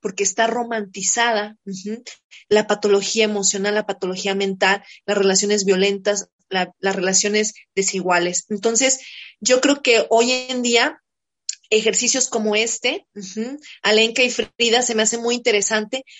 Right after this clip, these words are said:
porque es irnos a meter ahí, a donde están los jóvenes, las jóvenes, irnos a meter ahí donde nos escuchen, no esperar pasivamente que alguien toque nuestras puertas, sino ir a, a ponernos a hablar de esto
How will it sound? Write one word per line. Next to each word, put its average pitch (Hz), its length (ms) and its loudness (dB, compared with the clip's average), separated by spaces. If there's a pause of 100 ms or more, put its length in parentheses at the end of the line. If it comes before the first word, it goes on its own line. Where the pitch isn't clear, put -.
(100)
porque 214 260 0
es 262 120 -2
irnos 277 360 0
a 247 60 2
meter 226 320 0
ahí, 220 360 -2
a 220 80 -4
donde 214 180 -2
están 240 220 -2
los 269 180 -4
jóvenes, 254 520 -2
las 208 200 -2
jóvenes, 240 500 -6
irnos 262 300 -4
a 247 60 -2
meter 226 300 0
ahí 240 200 2
donde 226 260 -2
nos 196 220 -6
escuchen, 247 560 -4 (280)
no 240 180 0
esperar 240 500 0
pasivamente 240 840 -4
que 226 80 -2
alguien 220 200 0
toque 220 240 -6
nuestras 190 420 -6 (220)
puertas, 220 580 0 (240)
sino 214 440 2
ir 269 340 0
a, 202 300 0 (400)
a 208 180 -6
ponernos 262 760 0
a 208 100 2
hablar 226 420 2
de 220 220 2
esto 277 420 -4